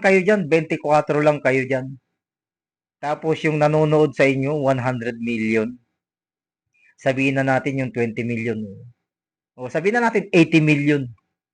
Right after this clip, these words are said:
Kasi one hundred twenty million, ibawas na natin yung sixty million. Ah, forty million. Eighty million.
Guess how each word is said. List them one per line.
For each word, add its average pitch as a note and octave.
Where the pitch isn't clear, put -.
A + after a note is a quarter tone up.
Kasi B2+
one C#3
hundred C#3+
twenty D3+
million, C#3+
ibawas D#3
na D#3
natin C#3+
yung C3+
sixty -
million. A#2+
Ah, B2
forty B2+
million. A2+
Eighty G3
million. D#3+